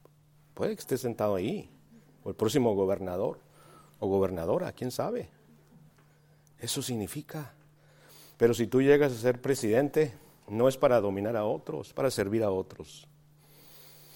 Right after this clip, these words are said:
Muy bien, ¿ya se cansaron? ¿Le seguimos? ¿Quieren que entreviste a los jóvenes?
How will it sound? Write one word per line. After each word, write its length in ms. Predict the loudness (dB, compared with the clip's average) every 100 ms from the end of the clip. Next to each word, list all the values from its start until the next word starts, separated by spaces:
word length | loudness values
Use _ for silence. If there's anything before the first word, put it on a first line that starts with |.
| -20 -20 -20 -20 -20 _ -12
Muy 180 | -4 2
bien, 260 | 6 4 2 -16 -20 -20 -20 -12
¿ya 80 | -10
se 100 | -6
cansaron? 480 | -4 4 6 6 2 -12 -20 -20 -20 -20 -20 -20 -18 -18 -18 -18 -18 -12
¿Le 140 | -12
seguimos? 520 | -4 -2 0 0 -2 -14 -20 -20 -20 -20 -20 -20 -10
¿Quieren 220 | 4 6 8
que 80 |
entreviste 400 | 6 6 2 4
a 40 | 4
los 120 | 4
jóvenes? 460 | 4 2 0 -8